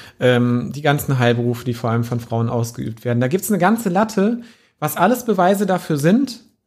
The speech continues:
dass das, was wir gerade hier tun, richtig ist. Und dass das, was du gerade tust, nämlich zuschauen und vielleicht darüber nachdenken und es vielleicht zu verändern,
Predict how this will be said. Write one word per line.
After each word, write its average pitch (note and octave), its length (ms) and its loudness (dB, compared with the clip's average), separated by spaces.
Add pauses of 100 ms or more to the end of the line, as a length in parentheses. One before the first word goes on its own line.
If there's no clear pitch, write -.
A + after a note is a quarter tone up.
(120)
dass C#3+ 200 -6
das, A3+ 380 0
was D3 220 -4
wir F#3 160 2
gerade E3+ 300 -2
hier C3 200 -2
tun, A#3+ 460 2 (440)
richtig D3 420 0
ist. - 380 -10 (360)
Und B2+ 200 -2
dass - 260 0 (200)
das, F3+ 420 0
was D3+ 200 0
du C4 120 0
gerade C3+ 360 0
tust, A#3 300 -4
nämlich D#3+ 240 -2
zuschauen F3+ 600 0
und D#3 120 -4
vielleicht E3+ 300 -2
darüber D#3 260 -2
nachdenken F3+ 580 -2
und D3+ 100 -4
es D3 120 -8
vielleicht D#3 280 -2
zu - 100 -12
verändern, G3 580 0